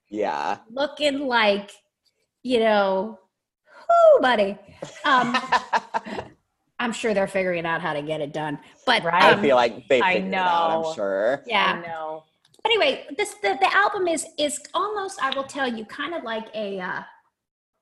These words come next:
Speaker 2: a soundtrack to, uh, the women's movement.
Speaker 3: Oh.
Speaker 2: And, and a,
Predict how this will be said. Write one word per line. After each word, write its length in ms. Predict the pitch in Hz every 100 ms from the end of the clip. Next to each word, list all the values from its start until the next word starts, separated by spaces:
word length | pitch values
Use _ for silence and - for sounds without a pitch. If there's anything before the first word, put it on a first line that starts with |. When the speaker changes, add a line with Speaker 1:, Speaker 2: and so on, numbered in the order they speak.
| _ _ _ _ _ _ 302
Speaker 2:
a 60 |
soundtrack 840 | - - 269 277 262 175 - - - _ _ -
to, 540 | 220 190 185 160 170 - _ - _ -
uh, 440 | 190 160 - - - - - _ _
the 180 | 208 208
women's 480 | 196 202 175 160 -
movement. 640 | 160 - - - - - _ _ _ _ -
Speaker 3:
Oh. 160 | 349 466
Speaker 2:
And, 460 | 220 202 202 190 - _ _ - _ _
and 380 | 233 208 208 202
a, 460 | 190 190 190 180